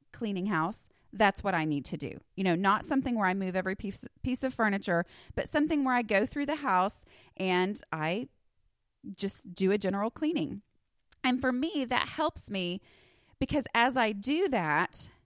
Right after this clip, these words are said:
first of all, if I get stuck in the middle of something, my house is better off. You know, if I get distracted and I don't end up finishing,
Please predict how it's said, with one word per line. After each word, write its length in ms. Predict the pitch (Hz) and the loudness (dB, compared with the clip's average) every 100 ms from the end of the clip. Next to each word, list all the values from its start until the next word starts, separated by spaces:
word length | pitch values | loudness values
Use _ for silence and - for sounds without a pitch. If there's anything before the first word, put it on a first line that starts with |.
| _ _ | _ _
first 380 | - - 403 - | -6 0 0 0
of 100 | 247 | 2
all, 400 | 196 165 170 127 _ _ _ _ _ - | 4 6 4 0 _ _ _ _ _ 0
if 220 | 254 - - | 0 0 -2
I 140 | 214 | 0
get 240 | 214 - | 0 -2
stuck 420 | - - 285 320 277 | -4 -4 0 0 0
in 100 | 226 | 0
the 80 | |
middle 280 | 196 208 - | 0 0 2
of 140 | 190 - | 0 0
something, 380 | 170 170 170 | -4 -2 -2
my 100 | - | -2
house 280 | 175 320 330 | -2 -2 -2
is 80 | 214 | -2
better 280 | 190 165 - | -2 0 0
off. 280 | 165 - - | -4 -6 -4
You 120 | 220 | 0
know, 60 | 190 | 0
if 100 | 220 | 2
I 80 | 269 | 0
get 160 | 311 | -2
distracted 720 | 269 - - 196 202 254 240 240 | -6 -8 -2 0 0 -4 -4 -4
and 140 | 208 | -2
I 80 | 175 | -2
don't 260 | 175 170 - | 0 -2 -2
end 140 | 190 | -2
up 140 | 185 - | -2 -2
finishing, 520 | 190 208 262 262 | -4 -4 -4 -4